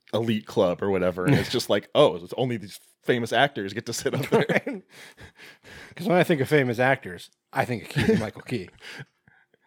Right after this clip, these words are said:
Speaker 1: The fact, like, he's not at private jet level, but he's at elite club level,
Speaker 2: Right.
Speaker 1: and he's just eating a sandwich. <laughs>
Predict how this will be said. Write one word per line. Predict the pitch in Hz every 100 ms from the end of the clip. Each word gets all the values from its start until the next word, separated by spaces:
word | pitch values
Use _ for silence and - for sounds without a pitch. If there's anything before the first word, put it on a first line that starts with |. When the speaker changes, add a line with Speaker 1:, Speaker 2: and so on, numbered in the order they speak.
| _ _ -
Speaker 1:
The |
fact, | 180 190 185
like, | 147
he's | 156 139
not | 160 190
at | 170 - - -
private | 180 170 127
jet | - 143
level, | 131 95 82 67 _
but | 107
he's | 107 107
at | 92 -
elite | 104 110 -
club | 123 127 101
level, | - 101 107
Speaker 2:
Right. | 110 - - - - _ - -
Speaker 1:
and | 147
he's | 156
just | 165 170
eating | 160
a | 139
sandwich. | - 113 110 95 -
<laughs> | _